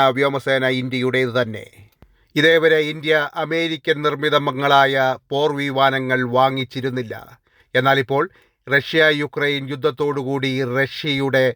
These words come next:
പല ഫാക്ടറികളും നിലച്ചിരിക്കുകയാണ്. അതാണ് ഇപ്പോൾ ഇന്ത്യക്ക് അമേരിക്കയുടെ വ്യോമസേനയെ ആശ്രയിക്കേണ്ടതായി വരുന്നത്.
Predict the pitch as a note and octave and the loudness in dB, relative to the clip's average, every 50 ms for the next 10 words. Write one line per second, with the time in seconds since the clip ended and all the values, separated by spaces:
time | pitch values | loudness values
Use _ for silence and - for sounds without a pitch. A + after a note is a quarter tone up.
0 | - _ _ _ _ _ - C#3 C#3 C#3 C#3+ C#3 C3+ A#2+ - _ _ _ _ _ | -6 _ _ _ _ _ 0 2 2 4 4 4 2 2 -2 _ _ _ _ _
1 | D3 C#3 D3 D3+ - - D3 C#3+ A#2+ C3+ C3 C3+ C3 C3 B2+ B2+ B2+ B2 C3+ - | 0 2 2 0 -2 -6 -8 -6 -4 -2 -2 0 -2 -2 -2 -2 -2 -2 -4 -6
2 | - - C3+ C3 B2 - C3 A#2 B2 A#2 A#2 A2+ A2 G#2 G2+ - - - _ _ | -8 -8 -8 -8 -6 -4 -4 -2 0 0 0 -2 -4 -6 -12 -16 -20 -20 _ _
3 | _ _ _ _ _ _ - A#2+ B2 B2+ B2 A#2+ A#2+ C3+ F#3+ - _ _ _ B2+ | _ _ _ _ _ _ -2 2 2 4 2 2 0 -2 -6 -8 _ _ _ -10
4 | B2 - B2+ B2+ B2+ A#2+ A#2+ - _ - C3 C3 C#3 B2+ C3 C3+ B2 - - B2+ | -6 -2 0 0 0 0 -2 -8 _ -10 -10 -8 -8 -6 -4 -6 -4 -4 -2 0
5 | B2 B2 A#2+ - _ _ _ _ _ _ A2+ A#2 B2 C#3 C#3+ C#3+ C#3 C3+ B2+ - | 0 0 0 -4 _ _ _ _ _ _ -2 -2 0 0 -2 -2 -2 -4 -6 -6
6 | - B2 B2 B2+ A#2+ B2 A#2 A2+ - _ _ _ _ _ _ _ _ _ _ _ | -6 -4 -2 0 0 0 0 -2 -4 _ _ _ _ _ _ _ _ _ _ _
7 | _ A#2+ B2 C3 C3+ C3 C#3 C3+ B2 A2+ - _ _ - B2+ B2 A#2+ B2+ A#2+ A#2+ | _ 0 2 4 4 2 0 -2 -4 -6 -10 _ _ -2 -2 -2 -2 -2 -2 -2
8 | A#2+ A#2+ B2 - _ _ _ _ _ _ - A#2+ C3 C#3 - C#3+ C3+ C3+ C3 B2+ | -2 -2 -4 -6 _ _ _ _ _ _ 0 2 2 2 0 0 -2 0 0 -2
9 | - - B2+ B2 A#2+ B2 A#2+ A#2 A#2 A#2+ A#2+ A#2+ A#2+ A2+ A#2+ A2 G#2+ - B2 | -2 -2 -2 0 0 -2 -2 -2 -2 -2 -2 -2 -2 -2 -4 -8 -10 -12 -14